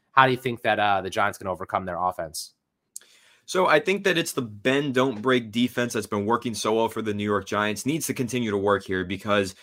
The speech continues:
Speaker 2: the Seattle Seahawks offense actually has the ability to break some defenses. And the Giants are gonna have to stick true to that bend, don't break. Make sure that they bend,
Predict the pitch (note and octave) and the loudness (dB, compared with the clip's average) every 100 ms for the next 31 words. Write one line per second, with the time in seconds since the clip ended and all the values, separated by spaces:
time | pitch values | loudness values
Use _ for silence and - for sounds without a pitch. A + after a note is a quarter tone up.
0 | - A2+ - F3 F#3 B2 C#3 C3+ A#2+ G#2+ | -10 -6 2 4 4 4 2 2 4 4
1 | A#2 A#2 A#2 C#3+ C#3+ C3+ A#2 A#2+ G#2+ G#2 | 2 2 4 4 4 2 4 2 2 -2
2 | G#2+ G#2+ G#2+ G2+ A2 G2+ F#2+ G2 - F#2+ | 0 0 -2 -6 -10 -6 -2 -2 -4 -10
3 | F2 F2 F2 - C#2 C#2 C#2+ D2 F#2 G2 | -8 -10 -10 -8 -10 -10 -12 -10 -10 -8
4 | G#2+ A2 G#2+ A2 A#2+ A#2+ C3 A#2+ A2+ B2 | -2 -2 -2 -4 -4 0 0 0 -4 -6
5 | G#2+ A2+ A2 G2+ F#2+ G2 F#2+ F#2 G2 F#2+ | -6 -4 0 0 0 -4 -4 -2 -2 -2
6 | F#2+ A2 - B2 A2 A2 G#2 G2 G2+ F#2+ | -2 -4 -2 -2 -2 -4 -4 -2 -4 -4